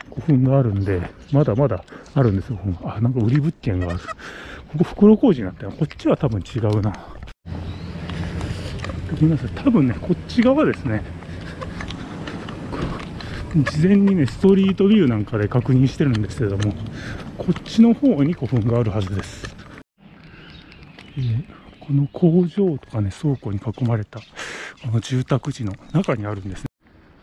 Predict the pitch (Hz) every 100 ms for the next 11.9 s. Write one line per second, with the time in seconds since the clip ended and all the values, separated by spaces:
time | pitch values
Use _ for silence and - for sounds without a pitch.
0 | _ - - - - 107 95 101 107 113
1 | 113 101 113 175 170 165 143 - - 180
2 | 180 180 190 202 117 - 107 101 - 113
3 | 98 95 85 - - - 139 170 170 131
4 | 131 190 220 - 117 104 123 104 92 90
5 | 92 - - - - - - - - -
6 | - - - - 131 240 139 - 98 92
7 | - - 117 160 147 113 - 101 95 -
8 | - - - - - - - - 143 143
9 | - 208 202 170 - 117 113 113 104 101
10 | 98 - - 131 - 151 123 98 92 95
11 | 104 120 117 117 107 107 120 104 95